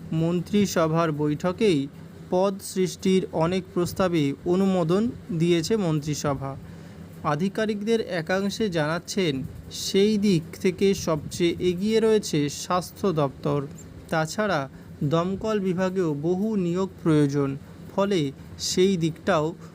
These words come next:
মাথায় রাখা হয়েছে। তবে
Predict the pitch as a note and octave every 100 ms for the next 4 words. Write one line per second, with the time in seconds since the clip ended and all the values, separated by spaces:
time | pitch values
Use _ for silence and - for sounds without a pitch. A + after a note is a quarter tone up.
0 | - - D#3+ D3 - G#3 E3+ D3+ F#3 F3+
1 | D3+ C#3 - C#3 B2+ B2+ - - - -
2 | - - - - - - - - - -
3 | - - F3 G3+ A3